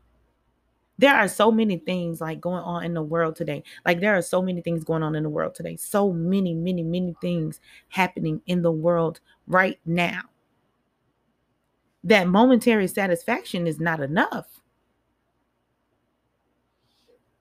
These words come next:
'Cause for the moment, you might have some food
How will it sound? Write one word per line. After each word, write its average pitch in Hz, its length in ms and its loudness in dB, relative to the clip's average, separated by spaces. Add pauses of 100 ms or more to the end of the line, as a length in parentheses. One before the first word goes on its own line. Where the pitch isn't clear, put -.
(520)
'Cause - 180 4
for 254 120 6
the 202 140 4
moment, 220 540 2
you 190 100 0
might 185 160 0
have 180 180 -2
some 175 160 -4
food 185 520 2